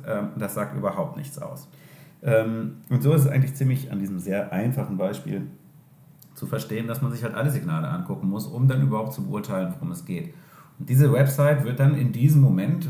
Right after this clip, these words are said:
wahrscheinlich von jemandem konsumiert, der sehr offen ist für eine Werbung von L'Oreal oder von H und M oder von sonst irgendeinem Brand,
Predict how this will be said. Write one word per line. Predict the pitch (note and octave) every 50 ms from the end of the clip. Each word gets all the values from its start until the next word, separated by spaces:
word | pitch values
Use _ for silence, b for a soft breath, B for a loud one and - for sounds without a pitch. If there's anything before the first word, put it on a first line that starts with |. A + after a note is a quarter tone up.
| - -
wahrscheinlich | - F2+ - - - - - - G3 - C#3 C3+ -
von | - B2+ A#2+
jemandem | B2 D3+ D#3+ D#3+ C#3 C#3 C3+
konsumiert, | C3+ C#3 C3 C3 A2+ A2+ B2 B2+ C#3+ E3 E3 -
der | C#3+ C#3 C#3
sehr | C3+ C3 C#3 - - -
offen | - C3+ - - - -
ist | - A2 C#3 C3+ -
für | - - - G2 G2 G2
eine | G2 F#2+ E2+
Werbung | D#2+ D#2+ D2+ D2+ D#2 D2+
von | C2+ D2+ D#2 D#2
L'Oreal | D#2 D#2 C#2+ E2 F#2 B2 C3+ C3+ C#3 C#3 C#3
oder | C3+ A2+ D#2 -
von | - - - C#2 C#3+
H | C#3 - -
und | - - -
M | B2 C3+ C#3+ C#3 C3+ C3+
oder | B2+ B2+ C3+ C3+
von | - - C3+ C3+ C3+ C3+
sonst | - G3 G#3+ G#3+ - -
irgendeinem | F#2 F#2+ - F2 F2+ F2+ F2+ -
Brand, | F#2+ F#2 F2+ F2+ F2+ F2+